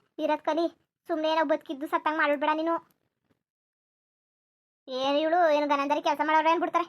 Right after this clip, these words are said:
ಹೊಂಟೋದ್ರೆ. ಅವ್ನ್ ಬರ್ನಿಲ್ಲ, ಹಟ್ಟಿಗೆ ಹೋಗೋದು ಹೆಂಗೆ ಅನ್ಬಿಟ್ಟು ಸಾಯಕ್ ಹೊಂಟೋಗವಳೆ, ಸತ್ತೋಗ್ಬಿಟ್ರೆ ಓಹೋ ಅಂದ್ಬಿಡ್ತಾರೆ, ಜೀವ ತ್ಯಾಗ ಮಾಡ್ಬಿಟ್ಟವಳೆ ಅನ್ಬಿಟ್ಟು. ನೆಟ್ವರ್ಕ್ ನೇರವಾಗಿ ಬುದ್ಧಿ ಕಳ್ಕೊಂಡು ಇರೋದ್ ಕಲಿ ನೀನು. ಇಲ್ಲಿ ಗಂಟವ ನೀನು ಹೇಳ್ದಂಗೆಲ್ಲ ಕೇಳಿ ಮಾಡಿ ಮಟ್ಟಿ ಎಲ್ಲ ಆಯ್ತು. ಇನ್ ಮುಂದಕ್ಕೆ ನಾವ್ ಹೆಂಗ್ ಹೇಳ್ತೀವಿ ಹಂಗೆಯ.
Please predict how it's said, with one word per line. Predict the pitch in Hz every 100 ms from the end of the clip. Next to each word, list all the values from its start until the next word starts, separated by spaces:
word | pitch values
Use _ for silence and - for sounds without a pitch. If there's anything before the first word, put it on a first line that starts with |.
| _ _ -
ಹೊಂಟೋದ್ರೆ. | 285 302 311 320 _ _ _ _ -
ಅವ್ನ್ | 277 285
ಬರ್ನಿಲ್ಲ, | 294 302 339
ಹಟ್ಟಿಗೆ | 349 294
ಹೋಗೋದು | 302 320
ಹೆಂಗೆ | 330 311 320
ಅನ್ಬಿಟ್ಟು | 311 330 480 453
ಸಾಯಕ್ | 359 320
ಹೊಂಟೋಗವಳೆ, | 339 339 339 349 415 311 - -
ಸತ್ತೋಗ್ಬಿಟ್ರೆ | - 370 392 370 480 508 370 311 - -
ಓಹೋ | 285 269 254 247 247 240 _ _ 285
ಅಂದ್ಬಿಡ್ತಾರೆ, | 302 339 392
ಜೀವ | 311 320 339
ತ್ಯಾಗ | 349 339
ಮಾಡ್ಬಿಟ್ಟವಳೆ | 349 330 - 339
ಅನ್ಬಿಟ್ಟು. | 349 330 381 - _ _ _ _ - _ -
ನೆಟ್ವರ್ಕ್ | 285 285 294
ನೇರವಾಗಿ | 302 311 302 359
ಬುದ್ಧಿ | 294 277 294
ಕಳ್ಕೊಂಡು | 311 320 320
ಇರೋದ್ | 381 320 302
ಕಲಿ | 320
ನೀನು. | 311 330 330 330 _ _ _ _ _ -
ಇಲ್ಲಿ | 294
ಗಂಟವ | 302 302 320
ನೀನು | 330 320
ಹೇಳ್ದಂಗೆಲ್ಲ | 311 302 302 320 330
ಕೇಳಿ | 320 311 349
ಮಾಡಿ | 349 311 320
ಮಟ್ಟಿ | 330 320
ಎಲ್ಲ | 330 320
ಆಯ್ತು. | 311 359 339 339 _ _ 294
ಇನ್ | 302
ಮುಂದಕ್ಕೆ | 311 330 330 330 339
ನಾವ್ | 320
ಹೆಂಗ್ | 294 294
ಹೇಳ್ತೀವಿ | 302 302 339
ಹಂಗೆಯ. | 294 285